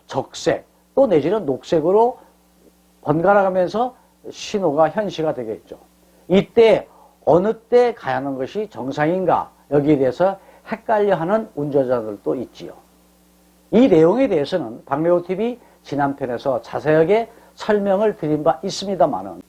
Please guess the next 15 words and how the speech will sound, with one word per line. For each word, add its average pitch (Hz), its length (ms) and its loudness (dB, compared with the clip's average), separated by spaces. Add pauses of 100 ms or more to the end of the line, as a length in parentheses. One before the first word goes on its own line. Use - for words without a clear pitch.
(680)
이 208 120 0
교차로 202 520 0
직전에서 190 760 0
우회전 202 600 4 (280)
하려고 196 420 -2
하는 156 260 -4
경우에요, 123 600 -4 (360)
전방의 202 560 2
신호가 202 680 0
적색, - 580 -6 (480)
보행자 160 580 4
신호가 147 640 -2 (200)
녹색인 160 840 -4
경우 110 640 -12 (960)
자기는 240 640 -2